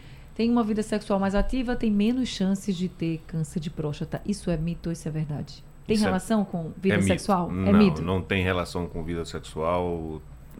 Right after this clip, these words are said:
Speaker 2: É, praticar muitas vezes a-, é, atividade sexual, assim como poucas vezes, isso não vai fazer com que o homem tenha mais ou menos chance de ter câncer de próstata, assim também como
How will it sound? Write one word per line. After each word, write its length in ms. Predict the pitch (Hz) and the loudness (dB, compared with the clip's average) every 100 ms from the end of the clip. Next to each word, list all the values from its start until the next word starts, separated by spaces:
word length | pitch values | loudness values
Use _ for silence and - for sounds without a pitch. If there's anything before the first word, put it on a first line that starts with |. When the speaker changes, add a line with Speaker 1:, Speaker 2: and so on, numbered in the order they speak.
| 62 | -10
Speaker 2:
É, 400 | 78 82 82 82 | -6 -4 -4 -4
praticar 840 | - 90 92 90 - 98 95 90 82 | -2 0 0 -2 0 6 6 6 0
muitas 680 | 80 87 95 98 90 90 78 | -2 0 2 2 0 -4 -2
vezes 420 | 90 85 76 82 | -2 -2 -8 -4
a-, 160 | 78 - - | -4 -4 -6
é, 180 | 76 73 | -6 -6
atividade 400 | 76 78 80 - | -8 -4 -4 -4
sexual, 500 | 80 - 85 85 80 | -8 -4 0 2 0
assim 240 | - 92 | -4 -6
como 240 | - 90 90 - - - - - - | -4 -6 -6 -12 -20 -18 -20 -20 -4
poucas 420 | 113 110 - 92 82 | 4 4 4 -2 0
vezes, 380 | 95 98 95 | 0 0 -2
isso 320 | 95 101 - 107 | -4 -4 -4 -2
não 260 | 107 104 | 0 0
vai 200 | 92 98 | 2 2
fazer 800 | 98 95 85 76 90 92 95 92 | 2 0 0 -2 -2 2 2 0
com 180 | - 87 | -4 -8
que 100 | 98 | -4
o 100 | 90 | -2
homem 220 | 87 85 | -2 -6
tenha 180 | 78 87 | -6 -4
mais 420 | 87 92 107 101 | 0 0 0 0
ou 80 | 101 | -2
menos 240 | 90 92 | -2 -4
chance 320 | - 87 82 - | -4 -8 -8 -12
de 60 | |
ter 180 | - 82 | -8 -8
câncer 220 | - 76 82 | -8 -12 -10
de 80 | |
próstata, 400 | 82 80 82 120 | -8 -8 -6 -8
assim 160 | - 127 | -6 -8
também 400 | - 120 87 104 | -6 -4 -2 -4
como 380 | - 87 95 | -4 -6 -6